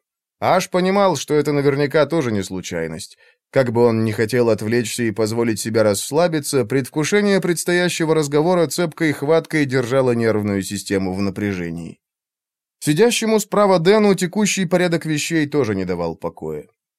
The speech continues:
Почему основатель сам поднял трубку и сразу же согласился на встречу? Аш даже заготовленную речь про экстраординарные события не успел выложить.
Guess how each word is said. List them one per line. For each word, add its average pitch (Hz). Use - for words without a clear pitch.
Почему 107
основатель 120
сам 127
поднял 110
трубку -
и 117
сразу 156
же 160
согласился 160
на 165
встречу? 131
Аш 110
даже 113
заготовленную 113
речь 135
про 110
экстраординарные 110
события 139
не 120
успел 95
выложить. 85